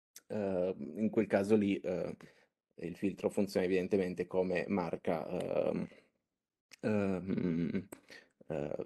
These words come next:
eh, enunciativa del, del luogo in cui mi trovo. Ehm,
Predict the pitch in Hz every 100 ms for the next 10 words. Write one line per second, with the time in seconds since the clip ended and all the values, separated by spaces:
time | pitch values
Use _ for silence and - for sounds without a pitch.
0 | - - - - _ _ _ _ _ -
1 | - - - - 95 78 110 107 110 110
2 | 104 95 98 95 92 101 104 110 107 104
3 | 104 101 95 87 98 117 104 92 92 _
4 | _ _ _ _ _ _ _ _ _ _
5 | - 127 127 117 117 113